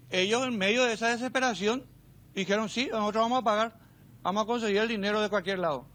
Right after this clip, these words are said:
La cuestión es que tuvieron que pagar doce millones de guaraníes,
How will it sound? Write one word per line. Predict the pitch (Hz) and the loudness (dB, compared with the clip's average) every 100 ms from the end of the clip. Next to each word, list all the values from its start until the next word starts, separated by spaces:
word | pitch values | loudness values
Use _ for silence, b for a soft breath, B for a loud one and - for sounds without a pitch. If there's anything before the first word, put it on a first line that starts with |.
| B B B - - | B B B -12 -2
La | 185 | 0
cuestión | 196 202 208 | 0 0 0
es | 240 | 0
que | 240 240 226 214 - B B - | 0 0 0 0 -8 B B -12
tuvieron | - 180 196 208 208 | -2 0 2 0 -2
que | 220 | -4
pagar | - 170 175 190 - B B B - | -2 2 2 0 -8 B B B -8
doce | 160 160 233 262 233 233 233 | -2 4 4 2 0 -2 0
millones | 214 151 185 233 240 | -2 0 2 4 2
de | 233 | 2
guaraníes, | 226 226 180 180 151 | 2 2 0 -2 -2